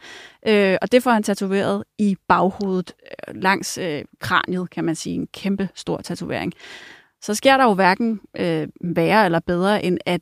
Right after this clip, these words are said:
øh, Satudarah nedlægger sig selv, øh, i år i, i Danmark og bliver til det, der hedder Comanches M C. Så står Patrick Nielsen her, han står så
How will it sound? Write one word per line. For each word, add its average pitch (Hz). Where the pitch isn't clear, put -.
øh, 170
Satudarah 185
nedlægger 202
sig 180
selv, 196
øh, 180
i 190
år -
i, 185
i 180
Danmark 214
og 180
bliver 202
til 190
det, 180
der 190
hedder 185
Comanches 170
M 175
C. -
Så 247
står 240
Patrick 202
Nielsen 196
her, 190
han 185
står 196
så 196